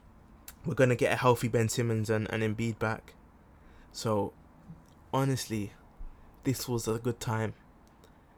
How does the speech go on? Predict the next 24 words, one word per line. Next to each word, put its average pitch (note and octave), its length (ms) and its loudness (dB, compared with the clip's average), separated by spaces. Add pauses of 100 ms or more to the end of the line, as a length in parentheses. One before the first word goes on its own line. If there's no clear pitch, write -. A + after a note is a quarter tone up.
(120)
Now, A#2+ 440 2 (360)
if - 160 -8
we B2 60 0
wanna B2 200 2
win, A2+ 240 2
we're G#2 60 0
gonna A2+ 120 2
have A2 100 0
to G#2+ 60 -6
go A2 120 2
through G#2+ 140 -6
so A2+ 180 0
many G#2 160 0
teams, G#2+ 320 -4
and G2 140 -6 (180)
the A2+ 80 -2
league's A2 220 0
gonna G#2 140 -2
be G#2 80 -8
so - 160 -2
much - 200 -6
more F#2+ 100 -2
competitive. - 540 -8 (580)
So, G2+ 380 -4